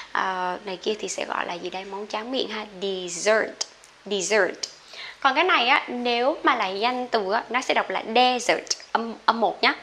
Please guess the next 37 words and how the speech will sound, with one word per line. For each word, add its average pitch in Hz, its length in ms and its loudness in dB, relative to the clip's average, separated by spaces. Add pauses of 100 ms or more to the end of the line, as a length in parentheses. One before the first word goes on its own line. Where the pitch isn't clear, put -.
(160)
Desert. 214 460 4 (580)
Desert 302 460 8 (280)
có 294 100 4
nghĩa 254 200 -4
là, 220 300 4 (420)
ừm, 180 460 0 (180)
cái 311 100 4
vùng 254 180 0
hoang 220 260 -4
mạc 196 320 2
đó - 120 -4
các 254 60 0
bạn. 247 160 6 (580)
Ờ, 196 240 -4 (300)
hay 240 120 -4
là 196 100 -4
sa 233 180 0
mạc 233 260 2
cũng - 200 -6
được. 220 260 -2 (240)
Còn 214 360 2
nếu 233 260 0
như 359 120 2
mà 269 80 -2
các - 80 -6
bạn 214 240 0
dùng 185 460 -6
nghĩa 240 280 -4
là 277 160 -2
động 220 400 -2
từ 190 220 2
nhá, 247 240 -4
thì 233 120 -4
nó 214 80 4
lại 254 100 2
đọc 220 180 -2
là 190 160 -4